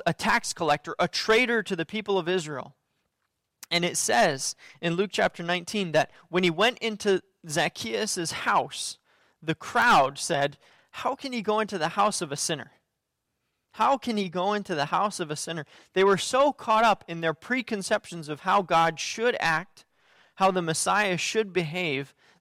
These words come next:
that when the Messiah did something unexpected, they totally missed it. They missed God's work in the life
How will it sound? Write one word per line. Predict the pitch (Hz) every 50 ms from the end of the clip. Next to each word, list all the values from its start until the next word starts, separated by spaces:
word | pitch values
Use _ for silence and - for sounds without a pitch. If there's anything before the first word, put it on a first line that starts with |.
| _
that | 170 165 160 - -
when | 175 180 190 196 202 208 208 202 196 - _ _ _ _ _ _ _ _ _ _ _ _ _
the | 170 160 185
Messiah | 190 185 180 - - - 233 233 214 190
did | 165 151 220 226 185
something | - - 214 214 185 208 196 180 170 - -
unexpected, | 196 226 214 196 - - - - - 247 247 - - 175 160 147 - -
they | 151 208 233 247
totally | - - 247 226 262 254 269 247 233 202
missed | 190 202 269 262 - - - -
it. | - - _
They | - 170 202 214
missed | 190 185 208 247 262 - - - - - - -
God's | 180 196 208 214 220 202 160 - - _ _ _ _ _
work | - 170 165 175 208 247 254 - - -
in | - 190 180
the | 165 160
life | 156 160 170 185 208 226 214 196 - -